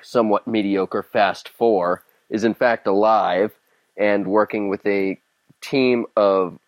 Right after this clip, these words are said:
former Spec Ops, to be exact, car thieves in Britain. So he, uh, gets Vin Diesel to assemble his whole team. So Dom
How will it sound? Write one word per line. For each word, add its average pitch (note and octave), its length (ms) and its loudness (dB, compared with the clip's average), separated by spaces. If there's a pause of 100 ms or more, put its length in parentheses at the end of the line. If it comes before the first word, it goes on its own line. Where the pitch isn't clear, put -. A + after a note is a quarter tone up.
former B2+ 320 0
Spec - 360 -4
Ops, E2+ 380 0
to - 80 -12
be F2 120 -4
exact, E2+ 600 -4 (100)
car F3 300 4
thieves - 560 -10 (120)
in F2+ 320 0 (200)
Britain. G2+ 320 -2 (420)
So B2+ 460 0 (380)
he, D#3+ 280 0
uh, C#3 280 2 (200)
gets E3+ 240 0
Vin C#3+ 240 0
Diesel B2+ 420 2
to A#2 120 2
assemble A#2 340 0
his A2 140 0
whole A2 180 2
team. G#2 500 -4
So D#3 140 -2
Dom F3 460 0